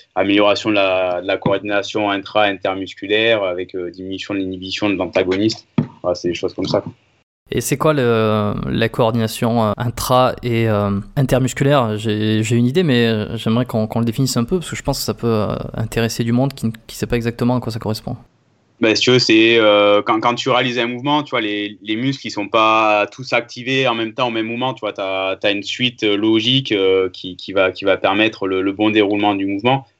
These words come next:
Speaker 1: Donc, euh, en fait, tu vas devenir beaucoup plus compétent dans le, activer le bon muscle au bon moment, tu vois. Donc, c'est ça, c'est, c'est la, la coordination intermusculaire.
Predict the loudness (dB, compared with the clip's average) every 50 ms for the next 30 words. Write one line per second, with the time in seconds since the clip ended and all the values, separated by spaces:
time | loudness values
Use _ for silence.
0 | _ _ -10 -10 -6 -2 0 2 2 4 2 0 -2 2 0 0 2 2 0 2
1 | 2 0 0 -4 -6 -8 -12 -12 -12 -8 -4 -4 -4 0 0 0 0 2 2 2
2 | 0 0 0 0 0 0 0 0 0 0 0 2 2 0 0 -2 -8 -6 -2 0
3 | 2 2 2 0 -2 -2 -2 -2 0 -2 -4 -4 -6 -4 -2 -2 -2 0 0 0
4 | -2 -2 -4 -6 -8 -8 -8 _ _ _ _ _ _ _ _ _ _ _ _ _
5 | -14 -14 -12 -8 -8 -2 2 2 2 2 0 -4 -8 -6 -6 -6 -2 0 0 2
6 | 2 2 2 2 2 2 2 0 0 0 0 0 0 0 0 0 0 0 0 0
7 | -2 -6 -10 -6 -2 0 0 0 0